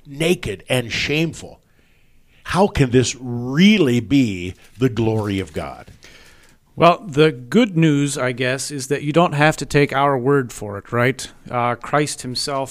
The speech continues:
Speaker 2: says it in John chapter seventeen. Um, after Jesus, this is Maundy Thursday, uh, during the meal,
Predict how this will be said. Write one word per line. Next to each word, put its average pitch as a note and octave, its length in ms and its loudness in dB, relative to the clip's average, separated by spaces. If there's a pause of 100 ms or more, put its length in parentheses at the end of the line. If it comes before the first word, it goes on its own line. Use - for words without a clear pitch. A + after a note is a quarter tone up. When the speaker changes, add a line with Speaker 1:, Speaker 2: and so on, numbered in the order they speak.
(100)
Speaker 2:
says A#2+ 320 -4
it B2 160 -6
in A#2+ 180 -8
John A#2 300 -4
chapter A2+ 440 -4
seventeen. A2 840 -2 (480)
Um, A2 540 -6 (1500)
after D3 580 2 (280)
Jesus, D3 640 -2
this D3 260 2
is C3+ 320 2 (100)
Maundy C#3 500 6
Thursday, B2 760 2 (320)
uh, A#2 380 -2
during C3+ 480 2
the B2 60 -4
meal, B2+ 520 -4